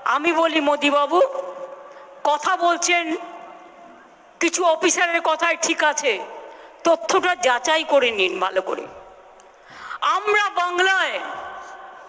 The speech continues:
তেতাল্লিশ হাজার কোটি টাকা যেটা খরচা করেছিলাম,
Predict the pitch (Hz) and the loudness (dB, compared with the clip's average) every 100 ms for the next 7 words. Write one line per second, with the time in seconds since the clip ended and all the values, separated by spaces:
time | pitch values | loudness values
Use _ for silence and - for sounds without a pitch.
0 | - - - - - 339 339 403 415 392 | -20 -20 -20 -20 -2 0 2 0 2 2
1 | 403 - 381 370 370 370 359 349 349 339 | 4 2 2 2 0 0 0 2 0 0
2 | 330 320 320 320 302 339 285 285 277 285 | 0 -2 0 -2 0 -2 2 2 2 0
3 | 311 370 | 2 2